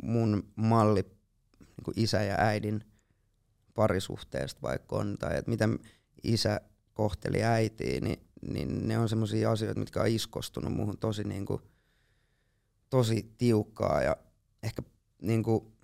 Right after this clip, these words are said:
jotenkin mä oon aina pelännyt sitä, että mä,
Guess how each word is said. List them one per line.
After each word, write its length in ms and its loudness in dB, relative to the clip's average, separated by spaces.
jotenkin 260 6
mä 60 8
oon 60 8
aina 140 8
pelännyt 400 4
sitä, 320 -2
että 140 -2
mä, 140 -4